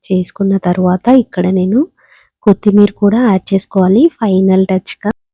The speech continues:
ఈ రెసిపీని తప్పకుండా ట్రై చేయండి. ఇలా మొత్తం మిక్స్ చేసుకున్న తర్వాత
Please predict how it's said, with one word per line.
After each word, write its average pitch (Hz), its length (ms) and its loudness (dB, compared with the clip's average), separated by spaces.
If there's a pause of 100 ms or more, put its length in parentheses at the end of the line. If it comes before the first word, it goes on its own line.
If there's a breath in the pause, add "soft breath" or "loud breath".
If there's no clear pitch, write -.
ఈ 208 140 6
రెసిపీని 202 720 0 (220)
తప్పకుండా 196 680 -4
ట్రై 196 280 0
చేయండి. 196 580 0 (1000)
ఇలా 196 260 4
మొత్తం 202 420 -2
మిక్స్ 190 280 -2
చేసుకున్న 190 500 -4
తర్వాత 185 440 -6